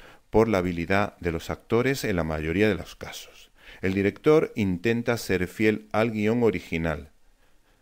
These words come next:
salvo por una concesión que hace a la ideología de género metida con calzador. Los arreglos musicales, por otra parte, al castellano, están muy bien,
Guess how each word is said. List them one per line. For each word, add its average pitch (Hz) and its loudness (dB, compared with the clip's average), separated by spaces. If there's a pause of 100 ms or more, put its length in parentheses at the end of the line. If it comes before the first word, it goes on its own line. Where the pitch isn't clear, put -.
salvo 120 0
por 98 0
una 101 0
concesión 113 -2
que 90 -2
hace 98 -2
a - 0
la 98 0
ideología 85 -2
de 98 -2
género 113 0
metida 120 0
con 95 -2
calzador. 80 -6 (440)
Los 98 -2
arreglos 110 0
musicales, 107 -2 (180)
por 90 -2
otra 92 -2
parte, 104 0
al 85 -2
castellano, 104 -2 (300)
están 113 -2
muy 120 -2
bien, 120 -2